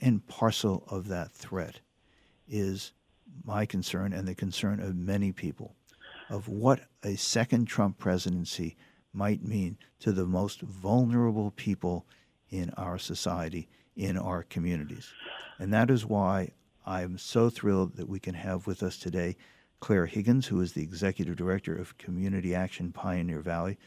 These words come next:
same Claire Higgins, former mayor of Northampton from two thousand to two thousand eleven. As the Executive Director of Community Action Pioneer Valley,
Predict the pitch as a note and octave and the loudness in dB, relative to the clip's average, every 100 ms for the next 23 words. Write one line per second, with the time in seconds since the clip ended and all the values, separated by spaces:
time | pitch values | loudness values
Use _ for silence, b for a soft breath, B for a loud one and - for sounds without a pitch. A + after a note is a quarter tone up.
0 | b - F2+ D#2+ D#2+ D#2+ E2 F2 - - | b -4 -4 -2 -2 -2 -2 -4 -6 -8
1 | D#2+ E2 E2+ D#2 D#2+ D#2 F2+ G#2+ G2+ F#2 | -6 -4 -4 -4 -4 -6 -4 -2 0 -2
2 | - E2+ - F#2 E2+ E2 D#2+ D#2+ - - | -6 -10 -10 -6 -4 -4 -6 -10 -12 -8
3 | E2+ F2 F2 E2+ F2 F2+ F#2 B B B | -6 -6 -6 -4 -4 -4 -6 B B B
4 | B B - C#3 B2 G#2+ F#2 F#2+ - F2 | B B 6 8 8 4 4 2 2 0
5 | F2 F2+ F#2 D#2+ - - F#2 F#2+ E2+ E2+ | 0 0 0 -4 -6 -2 2 2 0 -2
6 | E2+ - E2+ - F2 E2+ E2+ F2+ F2+ F2+ | -4 -6 -8 -4 -4 -4 -4 -4 -4 -6